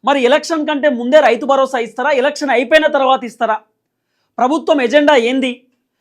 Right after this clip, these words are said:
కాంగ్రెస్ ప్రభుత్వం రైతు భరోసా డబ్బులు ఎప్పుడు విడుదల చేయవచ్చు అని చెప్పి చాలామంది అడిగేటటువంటి కార్యక్రమం చేస్తున్నారు.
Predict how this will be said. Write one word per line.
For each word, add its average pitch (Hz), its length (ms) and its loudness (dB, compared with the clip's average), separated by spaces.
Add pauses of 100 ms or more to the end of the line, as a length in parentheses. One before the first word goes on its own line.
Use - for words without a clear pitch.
(140)
కాంగ్రెస్ 285 440 0
ప్రభుత్వం 285 380 -2
రైతు 277 320 0
భరోసా 285 360 2
డబ్బులు 240 320 0
ఎప్పుడు 254 300 -4
విడుదల 269 320 2
చేయవచ్చు 240 360 0
అని 226 140 -6
చెప్పి 220 160 -4
చాలామంది 247 1000 0
అడిగేటటువంటి 220 560 -2
కార్యక్రమం 214 400 -6
చేస్తున్నారు. 208 400 -6